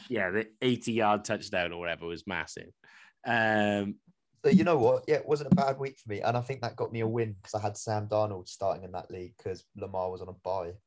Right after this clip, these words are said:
Speaker 1: I'm, um, I was tempted to stay up for that Monday night game, and I'm really glad I didn't 'cause I knew it
Speaker 2: Same.
Speaker 1: would be
Speaker 2: I
Speaker 1: loud.
Speaker 2: had the exact same thought process.
Speaker 1: I was like, "Oh, God."
Speaker 2: I saw
Speaker 1: Like
Speaker 2: it was raining in Seattle, and I went, "Nope."
Speaker 1: <laughs> Yeah, I'm good.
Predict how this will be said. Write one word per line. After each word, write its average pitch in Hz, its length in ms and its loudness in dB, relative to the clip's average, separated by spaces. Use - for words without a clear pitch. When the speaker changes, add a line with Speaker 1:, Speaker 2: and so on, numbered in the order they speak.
Speaker 1:
I'm, 110 260 -2
um, 107 400 -4
I 107 120 2
was 104 120 0
tempted 110 320 -4
to - 40 -10
stay 90 280 -2
up - 160 -4
for 85 60 -14
that 76 160 -4
Monday 76 260 -8
night 73 280 -8
game, 69 300 -6
and 80 120 -8
I'm 80 180 -6
really 76 360 -2
glad 71 260 -6
I - 40 -8
didn't 71 360 -10
'cause - 140 -10
I - 20 -8
knew 80 280 -2
it - 20 4
Speaker 2:
Same. 87 100 2
Speaker 1:
would - 140 6
be - 100 6
Speaker 2:
I - 40 -4
Speaker 1:
loud. 104 100 2
Speaker 2:
had 98 80 6
the 202 60 -6
exact 101 360 -4
same 101 300 -6
thought 98 280 0
process. - 520 0
Speaker 1:
I - 60 -4
was - 140 -4
like, 73 300 -4
"Oh, 76 340 0
God." 80 440 -2
Speaker 2:
I 120 60 0
saw - 220 -4
Speaker 1:
Like 135 100 2
Speaker 2:
it 117 60 -10
was 120 140 -8
raining 113 360 -4
in 98 120 -14
Seattle, 92 600 -4
and 87 100 -6
I 85 100 -2
went, 82 200 -4
"Nope." 95 280 -6
Speaker 1:
<laughs> - 140 -20
Yeah, 120 240 2
I'm 107 140 2
good. 90 240 -2